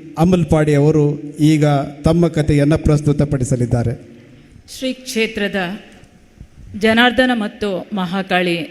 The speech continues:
Speaker 2: ದೇವರಿಗೆ ಪೊಡಮಾಡುತ್ತಾ, ಈ ಸಮ್ಮೇಳನದ ಅಧ್ಯಕ್ಷರಾಗಿರುವಂತಹ ಎನ್ ಟಿ ಭಟ್ ಅವರು ನನ್ನ ಗುರುಗಳು ಹೌದು, ಹಾಗೆಯೇ ಜಿಲ್ಲಾಧ್ಯಕ್ಷರೇ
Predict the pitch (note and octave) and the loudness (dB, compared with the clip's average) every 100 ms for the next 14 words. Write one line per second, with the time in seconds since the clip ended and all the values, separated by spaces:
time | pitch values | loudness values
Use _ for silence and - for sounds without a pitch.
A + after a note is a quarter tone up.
0 | F3 F#3 F3+ F3 E3+ E3 D#3+ - - - | -2 0 2 -2 0 -2 -2 -10 -20 -4
1 | F3+ D#3+ D#3+ D#3 - A#3+ C4+ - - _ | -2 0 -2 -4 -2 -2 -2 -12 -20 _
2 | _ _ _ _ _ _ _ _ _ _ | _ _ _ _ _ _ _ _ _ _
3 | _ _ _ _ - C4+ B3 - - B3+ | _ _ _ _ 0 4 4 2 0 4
4 | B3+ C#4+ C#4+ C#4 B3+ A#3+ A3+ G3+ - - | 6 6 4 2 0 0 0 -2 -8 -16
5 | - - - _ _ _ _ A3 A3 - | -20 -20 -20 _ _ _ _ -2 0 4
6 | C4 C4 - B3 A3 G#3+ G#3+ G#3 G#3 G#3 | 2 2 0 2 2 2 0 0 -4 -4
7 | F#3+ A#3+ - - - - _ _ _ _ | -2 -2 -2 -10 -20 -20 _ _ _ _
8 | _ _ A3 G#3+ G#3 A3 G3 F#3+ - - | _ _ -6 -4 0 2 2 -2 -4 0
9 | G3 G3 F3+ C#3 - G3+ G3+ G3 F3+ F3 | 2 4 4 0 -2 2 4 4 2 -2
10 | - G3+ G#3+ A#3 A#3 G#3+ G3+ F#3 G3+ D4 | -4 4 4 4 2 2 0 -2 -2 -4
11 | - - - - _ _ _ - - - | -6 -18 -20 -20 _ _ _ -20 -18 -2
12 | C4+ C4 C4+ A#3+ A3+ B3+ G#3 A3+ A3+ A3 | 0 4 4 2 0 -6 0 2 4 2
13 | F3+ G#3+ - A3 G3+ | 0 -6 -4 -4 -2